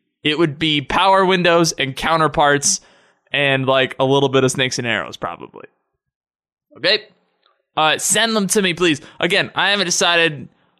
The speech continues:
I need a better email than my super long personal email to say on the, on the air. So look on the, in the show notes at,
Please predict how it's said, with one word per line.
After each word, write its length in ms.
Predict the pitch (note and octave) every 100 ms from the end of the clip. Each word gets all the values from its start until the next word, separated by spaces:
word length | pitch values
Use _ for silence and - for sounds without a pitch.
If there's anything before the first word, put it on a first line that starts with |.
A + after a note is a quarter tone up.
| -
I 80 |
need 180 | E3+ F#3+
a 60 | E3
better 360 | - F3+ F3+ E3
email 400 | F3 E3+ D#3+ D3+
than 140 | D3
my 280 | C#3+ C#3+ C#3
super 460 | C3 - F3+ E3 D#3+
long 320 | D3+ D3+ C#3+
personal 460 | D#3+ D3 C3+ C3+
email 400 | B2+ C3 C3 B2
to 160 | A#2+ B2
say 240 | - C3
on 200 | A#2+ A#2+
the, 180 | A#2 A2+ - -
on 140 | C3
the 140 | B2 B2+
air. 220 | C3 C#3+ - -
So 140 | E3
look 320 | D3+ F#3+ G3+
on 280 | - F3+ F3+
the, 320 | E3 D3 C3+ -
in 140 | F3+
the 60 | E3
show 280 | - F#3 F3
notes 460 | D3+ C3 B2+ - - - _
at, 260 | - C#3 -